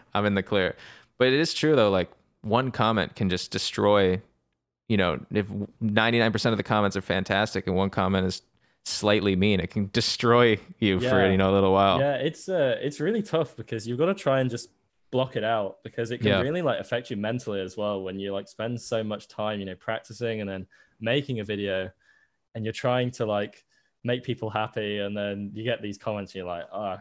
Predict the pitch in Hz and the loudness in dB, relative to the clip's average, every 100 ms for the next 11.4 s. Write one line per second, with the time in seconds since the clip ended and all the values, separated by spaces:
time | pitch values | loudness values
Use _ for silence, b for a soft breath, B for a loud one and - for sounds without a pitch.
0 | _ 92 87 101 104 98 - 107 101 113 | _ -12 -12 -12 -12 -12 -8 -8 -6 -12
1 | - 120 117 120 120 117 107 101 - 120 | -2 0 2 0 -2 -4 -4 -4 -6 -8
2 | - 139 - 147 - _ 135 143 143 135 | -6 -8 -8 -10 -10 _ 0 2 2 2
3 | 147 - - 135 - - - - - 202 | 0 0 -4 -4 -4 -12 -18 -20 -6 -2
4 | 104 104 120 104 104 110 - 92 - 95 | -2 -6 -6 -4 0 -2 -2 -10 -10 -16
5 | - 107 123 120 101 104 98 95 90 - | -14 -8 -2 -2 -2 -8 -8 -8 -8 -12
6 | _ _ _ 110 95 90 - _ _ _ | _ _ _ -10 -10 -10 -16 _ _ _
7 | _ _ _ 117 104 107 107 104 107 104 | _ _ _ -8 -6 -4 -6 -6 -8 -6
8 | 95 90 90 90 98 _ _ _ - 107 | -8 -8 -8 -8 -10 _ _ _ -12 -8
9 | 101 110 - 131 101 98 139 139 123 147 | -6 -6 -6 -4 -4 -6 -8 -4 -2 -2
10 | 156 135 135 151 127 127 123 117 - 113 | -4 -2 0 2 4 4 4 0 -2 -2
11 | 110 110 90 - | -2 -2 -6 -14